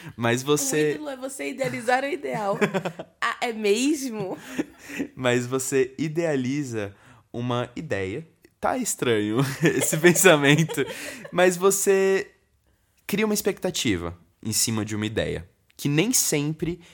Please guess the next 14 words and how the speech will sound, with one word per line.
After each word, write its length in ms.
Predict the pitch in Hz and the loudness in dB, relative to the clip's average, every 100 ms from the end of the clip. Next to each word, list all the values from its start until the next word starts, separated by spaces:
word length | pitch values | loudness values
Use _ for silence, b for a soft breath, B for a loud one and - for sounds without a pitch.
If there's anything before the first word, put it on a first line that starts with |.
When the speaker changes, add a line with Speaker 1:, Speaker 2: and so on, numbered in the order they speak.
| B - | B 4
Speaker 1:
é 100 | 139 | 4
o 80 | |
que 140 | 151 151 | 4 0
você 320 | 139 139 143 | -2 -2 -4
realmente 800 | 139 139 131 113 117 - 127 127 b b _ | -4 -4 -2 -2 -2 -4 -6 -8 b b _
propôs 680 | 147 156 139 95 87 - - | 4 4 4 0 0 -4 -4
na 100 | 98 | -4
sua 180 | 95 98 | -2 -2
cabeça. 520 | 95 113 80 80 - - b b _ _ _ | -2 -2 -2 -4 -6 -8 b b _ _ _
Nesse 420 | 123 139 135 165 | -4 0 0 -2
período, 680 | - 113 113 139 123 98 - - | -2 -2 0 -2 -2 -6 -6 -4
a 120 | 101 | -4
gente 500 | 107 113 117 - _ | -4 -6 -6 -10 _
idealiza 920 | - 151 139 117 104 120 127 101 90 | -6 -2 0 0 0 -2 -4 -6 -8